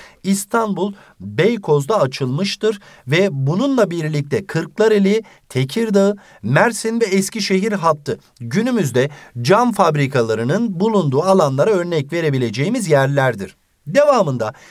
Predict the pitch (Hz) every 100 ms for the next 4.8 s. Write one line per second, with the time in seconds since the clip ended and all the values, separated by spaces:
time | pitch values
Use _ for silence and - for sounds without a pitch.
0 | - _ 220 240 - 233 208 160 123 -
1 | _ _ _ - 170 226 202 196 202 185
2 | 185 - 135 131 127 123 143 139 127 135
3 | 165 226 190 175 175 170 156 160 147 143
4 | 143 165 175 - 165 175 - 123